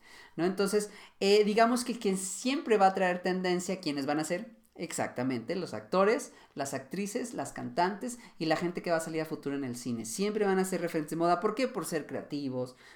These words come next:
por ser innovadores. No sabría decirte, así como, este, hay muchas actualmente, ¿no? Esto sumado a la tendencia también del orientalismo. Vamos a ver que el orientalismo, que seguía muy presente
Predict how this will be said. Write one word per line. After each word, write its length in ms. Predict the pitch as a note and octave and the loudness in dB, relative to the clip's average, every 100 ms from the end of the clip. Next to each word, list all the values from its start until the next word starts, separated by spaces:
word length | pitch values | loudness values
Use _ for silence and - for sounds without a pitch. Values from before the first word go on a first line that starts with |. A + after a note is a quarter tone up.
| - | -12
por 140 | B2+ | -8
ser 140 | B2 B2 | -4 -2
innovadores. 580 | A#2+ A2 G#2+ A#2+ B2+ - - - - | -2 -2 -4 -4 -6 -10 -20 -20 -8
No 340 | - D#3+ C#3+ | -2 2 2
sabría 220 | C#3 B2+ | 0 0
decirte, 340 | A2 A2 B2 A#2+ | -2 -2 -6 -4
así 160 | A#2+ | -4
como, 320 | C#3+ C#3+ C#3 B2 - - | -6 -4 -4 -6 -12 -8
este, 580 | B2+ B2+ - C3 B2 - | -6 -6 -6 -2 -2 0
hay 240 | B2+ C3+ - | -2 -2 -4
muchas 560 | D#3+ D3 D3 D3+ D3 - | -4 -4 -2 -4 -6 -10
actualmente, 720 | D3+ - C3 A#2+ A#2 A2+ A2+ | -8 -2 0 0 -2 -4 -6
¿no? 240 | C#3 G3+ - - - - | -4 -4 -6 -18 -6 4
Esto 200 | B3 A#3+ | 4 4
sumado 360 | - C#4+ C4+ | 4 8 8
a 40 | B3+ | 10
la 140 | A3+ | 6
tendencia 480 | G3+ F3+ F3+ F3+ G#3 | 4 2 2 0 -2
también 300 | E3 C#3 C#3+ | 0 0 0
del 200 | C#3+ C#3+ | 0 -2
orientalismo. 680 | D#3+ D#3 D#3 F#3 A3+ C#4 G3 | 0 0 2 2 2 2 4
Vamos 260 | F3 F#3 G3 | 6 6 4
a 60 | |
ver 220 | G3 G3+ - - - | 2 2 -4 -18 -2
que 80 | F#3 | 4
el 100 | F#3+ | 6
orientalismo, 600 | F#3+ F#3 G3+ A#3+ F#3+ D#3 | 6 4 2 2 0 0
que 80 | - | -4
seguía 320 | C3+ C#3+ D3+ | -2 0 0
muy 160 | D3+ | -2
presente 760 | D3+ F3 F3 A3 F#3+ E3+ F#3+ | -4 -4 -2 -2 0 0 -2